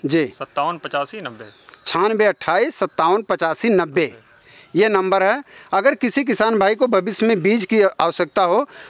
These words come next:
Speaker 1: तो भैया से इस नंबर पे संपर्क कर सकता है। बहुत ही अच्छी बीज यहाँ पर मिलेगी। आप बड के हिसाब से ले लीजिए या आँख जमा करके जमा जमाया ले लीजिए, कोकोपीट में आपको मिल जाएगा।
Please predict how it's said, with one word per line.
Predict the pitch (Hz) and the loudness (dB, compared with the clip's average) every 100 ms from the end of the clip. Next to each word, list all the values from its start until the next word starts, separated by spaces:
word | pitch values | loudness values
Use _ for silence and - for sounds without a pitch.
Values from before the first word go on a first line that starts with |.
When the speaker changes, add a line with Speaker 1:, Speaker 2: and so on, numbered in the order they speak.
| - | -2
Speaker 1:
तो | 214 220 | 2 2
भैया | 220 208 220 | 2 2 2
से | 226 220 226 | 4 4 4
इस | 214 208 196 | 0 -2 2
नंबर | 202 196 | 2 2
पे | 214 208 | 0 -2
संपर्क | 190 185 208 | -2 -2 -2
कर | 196 | -2
सकता | 175 180 - 190 | -2 -2 0 2
है। | 233 - - - | 0 -2 -16 -4
बहुत | 165 240 226 | 0 0 0
ही | 226 | -2
अच्छी | 196 - | -2 -2
बीज | 185 202 202 | -2 0 2
यहाँ | 196 185 | 0 0
पर | 214 | 0
मिलेगी। | 196 185 202 202 262 - - 180 | 2 2 2 0 -4 -6 -6 0
आप | 196 | 0
बड | 170 196 | 0 -2
के | 185 220 | 0 -2
हिसाब | 190 202 202 | 0 0 0
से | 208 | 0
ले | 208 | 0
लीजिए | 202 208 190 208 233 - - - | 0 -2 0 0 0 -10 -10 2
या | 190 196 190 | 4 4 4
आँख | 185 175 196 190 | 2 2 2 0
जमा | 151 175 190 | -2 0 2
करके | 202 208 196 214 202 | 2 0 0 -2 -2
जमा | 170 175 185 | -2 0 2
जमाया | 180 180 185 196 | 2 2 2 2
ले | 202 202 | 2 0
लीजिए, | 202 202 185 208 | 0 -2 0 0
कोकोपीट | - - - 180 185 196 196 | 0 -18 -4 -2 0 0 0
में | 196 202 | 2 2
आपको | 196 180 202 | 2 0 0
मिल | 208 202 | 2 2
जाएगा। | 202 208 214 | 4 4 2